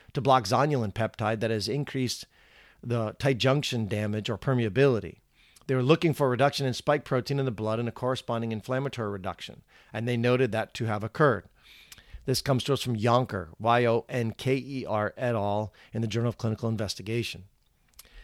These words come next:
So if you remember from last spring when we talked about the work of Doctor Ed Behrens and the Children's Hospital of Philadelphia, Philadelphia regarding multi-inflammatory syndrome in children,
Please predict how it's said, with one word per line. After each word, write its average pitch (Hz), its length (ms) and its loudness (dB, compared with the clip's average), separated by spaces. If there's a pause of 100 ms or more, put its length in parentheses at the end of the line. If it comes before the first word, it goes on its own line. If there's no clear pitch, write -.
(500)
So 175 140 6
if 147 80 6
you 147 80 6
remember 196 260 10
from 156 180 4
last 135 260 6
spring 170 280 2
when 143 100 4
we 127 100 2
talked 135 260 2
about 123 240 2
the 127 60 2
work 123 240 2
of 113 80 -4
Doctor 117 280 -2
Ed 117 220 -2
Behrens 123 480 2
and 113 80 0
the 107 60 -4
Children's 127 320 0
Hospital 120 380 0
of - 40 -6
Philadelphia, 120 580 2 (200)
Philadelphia 120 640 4
regarding 117 420 2
multi-inflammatory 120 760 0
syndrome 107 320 -4
in 98 60 -6
children, 117 440 -2